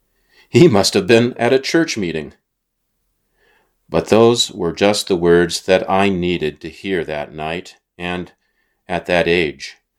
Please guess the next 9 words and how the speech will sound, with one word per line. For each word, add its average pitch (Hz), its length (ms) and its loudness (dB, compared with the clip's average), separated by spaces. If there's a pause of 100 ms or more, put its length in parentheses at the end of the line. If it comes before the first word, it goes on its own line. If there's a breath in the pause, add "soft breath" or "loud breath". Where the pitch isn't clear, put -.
(240)
I 85 120 0
have 104 300 2
been 90 160 -2
thankful 110 500 -8
for 85 200 -8
his 82 240 -6
voice 90 420 -4
of 78 140 -10
truth 87 440 -8